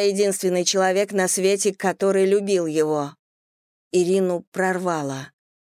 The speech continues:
Сейчас она всё скажет, бросит правду в лицо негодяям. «Он был никому не нужен, кроме меня. А ты хотела забрать его,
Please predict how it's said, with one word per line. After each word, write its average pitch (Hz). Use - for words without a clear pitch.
Сейчас 208
она 190
всё 202
скажет, -
бросит 202
правду 175
в 165
лицо 170
негодяям. 143
«Он 220
был 185
никому 220
не 254
нужен, 175
кроме 202
меня. 180
А 247
ты 294
хотела 202
забрать 233
его, 170